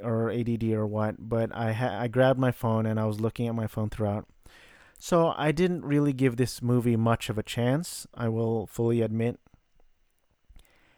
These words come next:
And I was, I felt pretty checked out, but I, but it was probably because I was on my phone throughout the movie. And, you know, I liked seeing that it was, it was the original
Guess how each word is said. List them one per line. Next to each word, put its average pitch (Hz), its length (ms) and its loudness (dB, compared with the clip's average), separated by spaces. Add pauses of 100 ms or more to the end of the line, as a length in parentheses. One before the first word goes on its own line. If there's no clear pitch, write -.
(300)
And 156 380 4
I 143 180 4
was, 147 320 4
I 127 140 0
felt 127 340 4
pretty 131 240 2
checked - 340 -2
out, 123 320 0
but 120 180 2
I, 117 260 0
but 123 340 4
it 117 220 2
was 127 300 6
probably 127 540 0
because 110 380 -2
I 104 60 0
was 107 160 -2
on 110 140 0
my 107 120 0
phone 120 440 0
throughout 104 340 -6
the 104 80 -10
movie. 117 420 -4 (1800)
And, 151 320 0
you 190 160 -2
know, 190 120 4
I 175 180 2
liked 196 360 2
seeing 175 520 0
that 143 220 4
it 143 80 2
was, 131 200 4
it - 160 -2
was 143 200 2
the 156 80 4
original 143 840 4